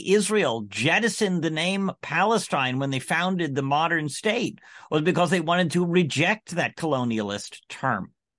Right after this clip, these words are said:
So they, they readopted, uh, Eretz Yisrael and called it Israel. Uh, that, that makes sense when you claim that Palestine is some sort of separate country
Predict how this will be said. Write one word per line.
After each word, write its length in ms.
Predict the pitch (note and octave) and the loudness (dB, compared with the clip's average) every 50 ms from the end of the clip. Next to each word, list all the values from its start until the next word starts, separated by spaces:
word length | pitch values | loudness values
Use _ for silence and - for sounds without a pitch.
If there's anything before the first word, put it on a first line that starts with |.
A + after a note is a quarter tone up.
| _ _ _ _ _ - - _ _ - | _ _ _ _ _ -20 -20 _ _ -10
So 360 | - - D3 D3 E3 E3 E3+ | -2 0 2 2 2 2 0
they, 260 | D#3 D#3+ D3+ C3+ B2+ | 0 0 -2 -2 -2
they 200 | G#2+ C3 C#3 C#3 | -2 -2 -2 0
readopted, 880 | A#2+ C3+ D#3+ F3 G#3 G3+ D3+ C#3 A2+ A#2+ C#3+ - - E3+ E3+ F3 D#3 D3+ | 0 2 4 4 4 2 2 2 0 0 -2 -2 -2 -2 -2 -2 -2 -2
uh, 340 | D3+ D#3 D#3 D3+ D#3 D3+ | 0 2 2 2 2 2
Eretz 400 | - D#3+ D#3+ F3+ G3+ G3 F#3 - | 2 2 2 2 2 0 -2 -4
Yisrael 480 | F#3 D3+ - - A#2 G#2+ G2+ A2 C3 D#3+ | -6 -6 -4 -4 -2 -2 0 0 0 -2
and 120 | E3+ E3 | -4 -4
called 320 | - - D#3 D#3+ F3 E3 G3 | -2 -2 -2 -2 0 -2 -2
it 80 | G3+ | 0
Israel. 500 | A#3 C#4+ F4+ G#3+ G3+ A#3 A3 D#3+ G2+ - - _ _ _ _ _ _ _ _ _ _ _ - | 0 0 0 0 0 0 0 0 0 -4 -8 _ _ _ _ _ _ _ _ _ _ _ -4
Uh, 380 | - D3+ C#3+ C#3+ C3+ C3 B2+ C3 | -2 0 0 0 0 -2 -2 -2
that, 280 | B2+ D#3+ E3+ G3 F#3+ - - - - | 0 2 2 2 0 -4 -10 -14 -6
that 240 | E3 D#3+ F3+ F#3 G3 | 0 2 2 2 2
makes 260 | F#3+ F#3+ F#3+ F#3+ F#3 | 2 0 0 0 0
sense 460 | - - A#3+ A#3+ F3+ A#2 A2 - - - | 2 2 4 4 2 0 -2 -6 -4 -2
when 160 | D3 E3 E3 | 0 0 2
you 100 | D#3+ D#3 | 0 0
claim 440 | - - F#3+ G#3 A3 A3+ G#3 E3+ D#3 | 0 0 0 2 2 2 2 2 2
that 180 | D#3 C#3 - - - _ _ | 2 0 -2 -6 -14 _ _
Palestine 1000 | - - - - F3+ G3 A3 A#3+ B3 G#3 - - - E3 C3+ B2 G2 F#2+ G2+ G2+ | -12 -8 -2 0 2 4 4 4 4 2 0 -2 -2 -2 -2 -2 -4 -6 -8 -8
is 100 | C#3 B2 | -8 -2
some 180 | - F#3 F#3 F3+ | 0 2 2 2
sort 220 | F3+ F#3+ F#3+ E3+ | 0 -2 0 0
of 80 | D3+ C3+ | -2 -2
separate 600 | - - - - G3 G3 F#3+ - G#3 G3 F#3 - | -4 -6 -2 0 0 0 0 0 -2 -2 -2 -4
country 640 | - - F#3 F#3 G3+ G3 - - D3 C3 G2 - | -4 -4 -2 0 0 -2 -2 -4 -6 -6 -8 -8